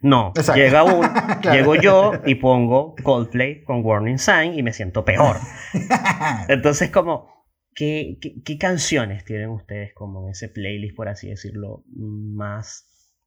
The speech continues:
Speaker 1: emocional, que les
Speaker 2: Sí.
Speaker 1: mueve más esta, esta, esta fibra de, de, de alguna manera, o incluso felicidad, no sé, yo,
Speaker 2: Sí,
Speaker 1: yo
Speaker 2: lo
Speaker 1: te
Speaker 2: que sea,
Speaker 1: decía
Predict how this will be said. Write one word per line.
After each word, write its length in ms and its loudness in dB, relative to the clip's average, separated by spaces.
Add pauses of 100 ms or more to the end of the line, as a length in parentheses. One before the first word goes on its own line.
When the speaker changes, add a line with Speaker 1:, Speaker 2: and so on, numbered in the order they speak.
(140)
Speaker 1:
emocional, 1000 0 (160)
que 100 -14
les 140 -8
Speaker 2:
Sí. 80 -6
Speaker 1:
mueve 200 0
más 180 -2
esta, 480 -4 (360)
esta, 340 2
esta 300 -4
fibra 640 2
de, 180 -8
de, 240 -6
de 120 0
alguna 360 0
manera, 760 0
o 60 0
incluso 400 -2
felicidad, 720 2
no 120 -4
sé, 280 0
yo, 140 -6
Speaker 2:
Sí, 440 0
Speaker 1:
yo 120 2
Speaker 2:
lo 40 0
Speaker 1:
te 60 6
Speaker 2:
que 140 6
sea, 100 4
Speaker 1:
decía 260 6